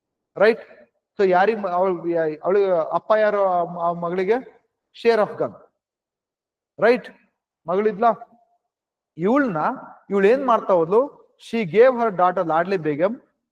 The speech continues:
to one of the son of ಜಹಾಂಗೀರ್. ಜಹಾಂಗೀರ್ನ ಒಬ್ಬ ಮಗನಿಗೆ ಕೊಟ್ಟು ಮದುವೆ ಮಾಡಿದ್ಲು.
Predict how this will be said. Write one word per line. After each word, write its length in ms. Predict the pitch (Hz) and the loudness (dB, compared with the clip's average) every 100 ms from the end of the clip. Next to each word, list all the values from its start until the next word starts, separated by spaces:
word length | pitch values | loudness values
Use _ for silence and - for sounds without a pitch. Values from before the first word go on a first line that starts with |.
| - | -2
to 220 | 285 285 285 - _ 160 | 0 0 -4 -12 _ 0
one 160 | 226 | 0
of 420 | 269 262 254 220 | 0 2 2 0
the 120 | 240 233 | 0 0
son 300 | - 220 220 | 0 0 2
of 300 | 226 196 156 | 0 -2 -2
ಜಹಾಂಗೀರ್. 480 | 180 185 180 160 | 0 0 0 -4
ಜಹಾಂಗೀರ್ನ 480 | 120 165 214 226 240 | -2 0 0 0 0
ಒಬ್ಬ 300 | 226 170 170 | -2 -4 -4
ಮಗನಿಗೆ 200 | 170 196 | -2 0
ಕೊಟ್ಟು 220 | 208 190 | -2 -4
ಮದುವೆ 220 | 170 165 156 | 2 2 2
ಮಾಡಿದ್ಲು. 280 | 127 - | -4 -8